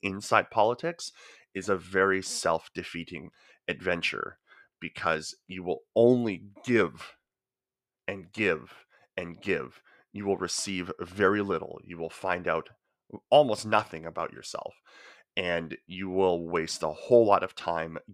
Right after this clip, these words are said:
giving to people everything that they need and getting virtually nothing in return. And you'll come out of it kind of wondering, "What the fuck have I been doing?" <laughs> So, you know, again, I, I,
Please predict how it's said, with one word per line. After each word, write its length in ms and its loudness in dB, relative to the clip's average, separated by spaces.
giving 300 0
to 120 -16
people 600 -8
everything 380 2
that 140 -6
they 100 -8
need 340 -14
and 160 -16
getting 300 -8
virtually 380 -6
nothing 640 -6
in 120 2
return. 400 2
And 100 -4
you'll 100 -4
come 180 -6
out 140 2
of 80 -4
it 100 -6
kind 180 -4
of 60 -4
wondering, 360 -2
"What 160 -6
the 80 -16
fuck 260 -2
have 120 -6
I 120 0
been 200 -6
doing?" 380 8
<laughs> 100 6
So, 540 6
you 120 -2
know, 320 4
again, 260 2
I, 220 2
I, 60 0